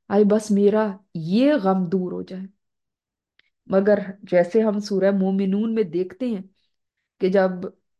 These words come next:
एक इंसान को मौत आती है, तो वो क्या कहता है, "ऐ मेरे रब, मुझे दुनिया में भेज कि मैं कुछ नेकियां कमा लूं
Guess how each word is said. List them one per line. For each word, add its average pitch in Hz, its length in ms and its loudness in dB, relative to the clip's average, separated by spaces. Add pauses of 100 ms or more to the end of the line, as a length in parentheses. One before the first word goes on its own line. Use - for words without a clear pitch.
एक 190 220 2
इंसान 190 420 -4
को 226 120 0
मौत 196 360 0
आती 196 340 -6
है, 180 220 -10 (360)
तो 190 100 6
वो 208 400 4
क्या 196 220 4
कहता 220 360 -2
है, 175 240 -8
"ऐ 190 200 4
मेरे 208 320 6
रब, 196 360 0 (220)
मुझे 190 240 6
दुनिया 190 480 0
में 208 200 0
भेज 202 440 0 (280)
कि 190 100 0
मैं 185 240 -6
कुछ 226 220 -8
नेकियां 226 680 -2
कमा 190 360 -2
लूं 214 260 0